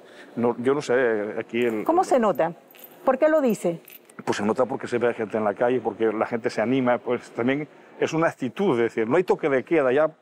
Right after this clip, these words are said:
Speaker 1: ya puedo, ya puedo vivir tranquilo, ¿no? Y, y tienes más horas de, de, de darle, porque si tú sales de, la, de trabajar a las seis, a las siete, como está el tráfico, llegas a casa, eh, eh, te duchas,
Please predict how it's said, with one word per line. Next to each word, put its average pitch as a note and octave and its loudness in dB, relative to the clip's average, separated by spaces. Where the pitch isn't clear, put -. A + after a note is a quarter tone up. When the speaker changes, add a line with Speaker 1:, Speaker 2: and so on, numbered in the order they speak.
Speaker 1:
ya D3 0
puedo, D3+ 0
ya C#3+ 2
puedo D#3 2
vivir C#3+ 4
tranquilo, A#2+ 0
¿no? C3 -2
Y, A#2+ 2
y C3 0
tienes D#3 0
más E3+ 0
horas F3 0
de, C3+ 0
de, A#2 0
de A2+ -2
darle, D#3 -2
porque G#2+ -2
si - -4
tú G3 -2
sales G#3 2
de, F#3 2
la, C#3+ 2
de B2 -2
trabajar A#2+ 2
a - 0
las G#2+ -2
seis, C#3 -4
a - 0
las C3+ 0
siete, B2 0
como A2 -2
está - -2
el D#3+ 0
tráfico, A#2+ -2
llegas D3+ 0
a C#3 -2
casa, B2 -2
eh, B2+ 0
eh, A#2 -2
te C3 2
duchas, D3+ -2